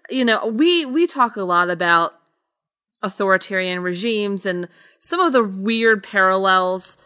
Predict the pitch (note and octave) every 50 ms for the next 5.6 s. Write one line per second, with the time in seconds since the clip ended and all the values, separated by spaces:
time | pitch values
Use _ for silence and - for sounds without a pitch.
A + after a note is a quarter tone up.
0 | _ _ _ _ _ _ _ _ _ _ - F#3+ F#3 F#3 G3 F#3+ - G3+ G3 F#3+
1 | F#3 F#3 F#3 - - G#3+ F#3+ F#3 F#3 - G3+ F#3 F3+ F3+ F3+ F3 - F#3+ F3+ G3
2 | F#3+ F#3 - F#3+ F#3 F3+ - - - - F#3 F3+ F3 F3 E3+ - - - G#3 F#3+
3 | F3+ F3 F3 E3+ - - - F3 F3 E3+ F#3+ F#3 F#3 F#3+ F#3+ F3 - F#3+ F3 F3
4 | - - F3+ F3+ G3+ C4 D#4 - - G4+ F4 E4+ D4+ B3 - - - E3+ F3 F#3
5 | G#3+ A3 A3 G#3 G3+ G3 F#3 F3 E3+ D#3+ D3+